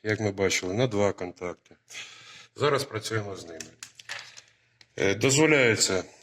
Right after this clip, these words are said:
в розподільчих коробках використовувати, е, з'єднувальні гільзи. Пізніше трошки ознайомимося з ними.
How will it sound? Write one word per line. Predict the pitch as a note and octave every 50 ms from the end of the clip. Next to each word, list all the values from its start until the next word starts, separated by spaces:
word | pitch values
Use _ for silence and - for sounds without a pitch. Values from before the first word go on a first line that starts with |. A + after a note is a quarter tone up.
| _ _ _ _ _ _
в | G2+ G#2+ G#2+ G2 F#2+ F#2 F#2+
розподільчих | G#2 G2 - A2 G#2 G#2+ G2+ - - -
коробках | - - G#2+ G#2 F#2+ - _ - - - - _ _ _ _ _ _
використовувати, | G#2+ G#2+ - A2 G#2+ G#2 G#2 - - G#2 G2 F#2 F2+ - - - F2 E2+ - - - - - - _ - - _ _ _ _ _ - _ _ _ _ _ - _ _ _ _ - - - - F#2 - - -
е, | G2+ G2 F#2+ F#2+ F#2 F#2 F2+
з'єднувальні | F2 G2 A#2 B2 A2 G#2+ G2+ G2+ F#2+ F#2+ F#2+ F#2 F2+ F#2
гільзи. | G2 - G2 F#2 G#2 A2 A2+ - - - - _ _ _ - _ _ _ _ _ _ _ _
Пізніше | - F#2+ G2 G#2 G2 F#2 - G2
трошки | - G2 G2+ - - G2+
ознайомимося | G2 F2+ F#2 F#2+ G2 F#2+ F#2 F2+ F2+ - - F#2+
з | F#2+
ними. | F#2+ F#2 F2+ F2+